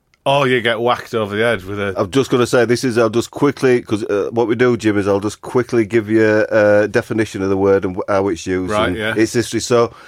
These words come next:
Speaker 2: yeah, absolutely right. We're, uh, clobber, the etymology and the definition, it can mean these things. It can mean clothes.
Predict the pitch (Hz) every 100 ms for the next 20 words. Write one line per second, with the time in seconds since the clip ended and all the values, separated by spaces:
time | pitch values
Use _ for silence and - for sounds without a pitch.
0 | - - 123 123 147 147 - 131 123 120
1 | 113 117 123 123 120 120 - 117 120 -
2 | 165 165 104 104 139 - _ _ - 113
3 | 131 139 - 127 123 120 117 113 104 120
4 | - 110 104 101 95 117 - - 143 139
5 | 135 127 120 117 123 120 - 117 92 87
6 | 90 117 107 117 110 104 - 143 131 104
7 | 101 131 -